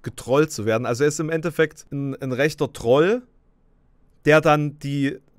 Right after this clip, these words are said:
das Highlight-Cutting von seinen Konfrontationen dann so zusammenschneidet, dass er als der witzige Gewinner dasteht.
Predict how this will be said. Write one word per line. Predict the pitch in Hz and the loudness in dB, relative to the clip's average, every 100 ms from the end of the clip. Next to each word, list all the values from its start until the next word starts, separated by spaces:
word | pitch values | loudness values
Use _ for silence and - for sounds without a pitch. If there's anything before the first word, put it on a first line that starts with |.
| _ | _
das | - 131 139 | -8 -4 2
Highlight-Cutting | 170 180 151 147 - 156 160 165 165 170 170 | 4 4 2 0 -4 0 0 0 -4 -4 -12
von | - 143 135 - | -6 -6 -6 -14
seinen | - 131 127 127 120 - _ _ _ _ | -6 -2 -2 -4 -10 -14 _ _ _ _
Konfrontationen | 175 170 - 151 143 123 - 135 147 170 165 | 2 2 -2 -2 0 -2 -2 0 0 -2 -6
dann | 143 139 123 | -4 -4 -4
so | 147 | -4
zusammenschneidet, | 151 139 135 143 143 131 131 135 131 | -4 -2 0 0 -4 -4 -2 -2 -4
dass | 123 | -2
er | 131 120 | -2 -2
als | 120 - | -4 -4
der | 127 117 | -4 -4
witzige | 143 - 131 123 123 107 _ _ _ _ _ _ _ _ | -8 -8 -4 0 0 -2 _ _ _ _ _ _ _ _
Gewinner | 120 135 123 | -4 -2 -2
dasteht. | 110 107 107 - 90 87 | 0 -2 -2 -8 -12 -12